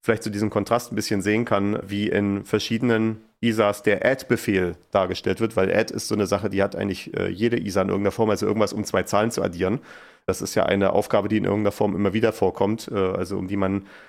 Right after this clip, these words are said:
wenn man einen Prozess anwirft, eigentlich so gut wie nie rum, drum rumkommt. Und daran kann man vielleicht illustrieren, wie sich cisc und risc voneinander scheiden. Äh, wenn man hier den ersten Link folgt, sieht man hier die verschiedenen Ausführungen des Add-Befehls in der, äh, x sechsundachtzig, äh, isa, im, spezifisch in der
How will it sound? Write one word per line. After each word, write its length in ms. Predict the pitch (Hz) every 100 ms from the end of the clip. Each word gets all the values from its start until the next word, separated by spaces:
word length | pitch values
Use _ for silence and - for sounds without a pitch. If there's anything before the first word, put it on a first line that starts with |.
| _
wenn 120 | - 101
man 100 | 80
einen 160 | 104
Prozess 340 | - 110 113 123
anwirft, 300 | 107 110 -
eigentlich 240 | 95 95
so 120 | 113
gut 200 | 113 107
wie 60 | 104
nie 120 | 104
rum, 360 | 98 104 101 -
drum 180 | 104
rumkommt. 560 | 101 131 131 - 110 - - - _ _ - - - _ _
Und 440 | - 104 98 101 -
daran 200 | 104 113
kann 80 | 120
man 80 |
vielleicht 220 | 110 104 -
illustrieren, 760 | 113 101 - 123 113 107 113 -
wie 180 | 98
sich 180 | 95 101
cisc 240 | - 107 113
und 80 |
risc 180 | 101 110
voneinander 360 | - 101 101 95
scheiden. 520 | - 107 101 95 101
Äh, 320 | 95 92 90
wenn 140 | 95 95
man 140 | 92
hier 240 | 98 98
den 140 | 95 95
ersten 320 | 110 - 101
Link 220 | 90 92
folgt, 360 | - 98 98 -
sieht 100 | -
man 120 | 107
hier 100 | 110
die 80 | 107
verschiedenen 400 | 107 - 113 98
Ausführungen 320 | 101 123 113
des 160 | 98 -
Add-Befehls 560 | 113 123 - 110 110
in 180 | 107 101
der, 460 | 95 95 95 101 -
äh, 260 | 101 92 -
x 140 | 95
sechsundachtzig, 800 | 110 - 98 - - - - -
äh, 200 | 98 92 95
isa, 380 | 92 95 98 127 -
im, 160 | 113
spezifisch 520 | 95 - 101 113 110 113
in 120 | 107
der 240 | 98 92